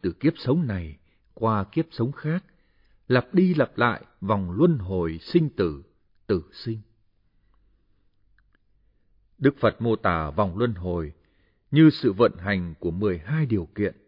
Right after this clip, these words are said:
tùy thuộc vào nhau để phát sinh. Trong mười hai điều kiện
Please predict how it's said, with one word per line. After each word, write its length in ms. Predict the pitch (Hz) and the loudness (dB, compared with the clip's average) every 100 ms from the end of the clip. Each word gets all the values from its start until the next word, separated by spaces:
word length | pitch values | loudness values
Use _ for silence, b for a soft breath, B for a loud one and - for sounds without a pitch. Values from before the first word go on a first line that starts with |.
| - | -2
tùy 180 | 113 - | -2 -2
thuộc 180 | 113 - | -8 -6
vào 120 | 90 | -6
nhau 300 | 101 120 113 | -4 -6 -8
để 140 | 92 73 | -10 -10
phát 160 | - 147 | -8 -8
sinh. 240 | - 120 101 _ _ _ _ _ _ _ _ _ _ _ _ _ _ _ _ - | -2 -2 -2 _ _ _ _ _ _ _ _ _ _ _ _ _ _ _ _ 0
Trong 180 | 143 123 | 2 2
mười 100 | 98 | -2
hai 200 | 117 127 | -2 0
điều 180 | 110 | 0
kiện 300 | 90 101 98 | 0 -2 -4